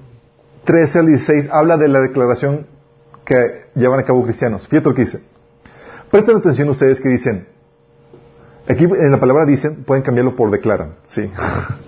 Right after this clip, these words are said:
Presten atención ustedes que declaran, "Hoy o mañana iremos a tal o cual ciudad y nos quedaremos un año,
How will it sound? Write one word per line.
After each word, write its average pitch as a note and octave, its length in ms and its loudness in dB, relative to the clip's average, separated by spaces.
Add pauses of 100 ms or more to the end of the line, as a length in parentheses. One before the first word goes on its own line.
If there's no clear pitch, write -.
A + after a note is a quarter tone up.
(680)
Presten F#3 240 2
atención C3+ 420 0
ustedes C3 360 0
que C3+ 80 -2
declaran, A2+ 640 -2
"Hoy F3 360 4
o C#3+ 80 -2
mañana B2 400 -2
iremos B2+ 340 0
a G2 200 -6
tal D3 420 -2
o A#2 160 -6
cual B2+ 160 0
ciudad A#2 300 0
y B2 80 -2
nos G#2+ 120 -8
quedaremos A2+ 440 -2
un A2+ 100 -2
año, A2 260 -4